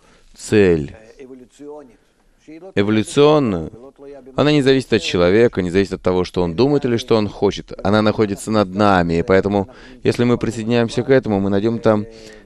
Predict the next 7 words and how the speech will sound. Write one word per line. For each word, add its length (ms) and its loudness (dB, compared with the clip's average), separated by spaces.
точку 580 2
покоя, 800 2
равноденствия 1300 -2
и 340 -2
благоденствия. 1200 0
И 120 -4
там 500 0